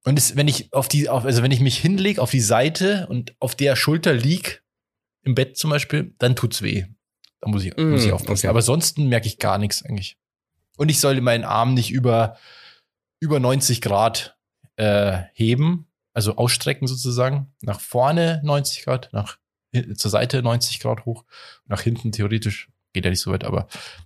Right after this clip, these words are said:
Speaker 1: weil wenn man den Arm höher hebt als neunzig Grad, meinte der Arzt, dass, dann dreht sich das Schlüsselbein wohl irgendwie so ein und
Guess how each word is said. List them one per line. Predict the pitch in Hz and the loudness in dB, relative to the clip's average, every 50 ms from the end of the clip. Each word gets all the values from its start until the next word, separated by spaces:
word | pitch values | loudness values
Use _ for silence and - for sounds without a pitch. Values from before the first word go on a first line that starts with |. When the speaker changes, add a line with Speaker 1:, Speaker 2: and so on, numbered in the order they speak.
| _ _ _ | _ _ _
Speaker 1:
weil | - 107 107 113 - - | -2 -2 -2 -2 -2 -2
wenn | 120 120 117 | -2 0 0
man | 117 113 113 | 2 0 0
den | 110 107 - | 0 -2 -2
Arm | - 107 113 117 101 - | -2 -2 -2 -2 -2 0
höher | 123 139 175 190 | 0 2 2 2
hebt | 147 127 143 147 135 - - | 2 2 2 0 -2 -2 -4
als | - - - | -2 0 2
neunzig | 120 113 110 107 110 107 | 2 2 2 2 0 -2
Grad, | - - 117 127 - - - - _ _ _ _ _ _ _ _ - | 0 0 0 0 0 -2 -6 -18 _ _ _ _ _ _ _ _ -2
meinte | 117 117 117 113 113 98 | 2 2 4 4 4 4
der | 104 101 101 101 101 101 - | 4 4 4 4 4 2 0
Arzt, | - 113 113 107 - - - - | 0 0 0 0 -2 -4 -2 -2
dass, | 101 90 - - - - - - _ _ _ | -2 -2 -2 -4 -6 -6 -8 -12 _ _ _
dann | - - 117 117 113 | -2 2 2 2 4
dreht | - 113 120 135 135 | 4 4 4 4 4
sich | - 127 - | 2 0 2
das | - 113 101 - - | 2 0 2 2 2
Schlüsselbein | - 127 139 - - 139 120 131 131 139 139 139 127 | 2 2 2 2 2 2 2 4 4 4 2 2 2
wohl | 135 135 139 | 0 0 0
irgendwie | 127 135 143 143 131 | 0 2 2 2 2
so | 120 123 - | 2 2 2
ein | - 117 117 123 139 139 139 139 | 2 2 4 4 4 2 2 0
und | - 117 117 107 107 - - | 0 0 0 0 -2 -6 -14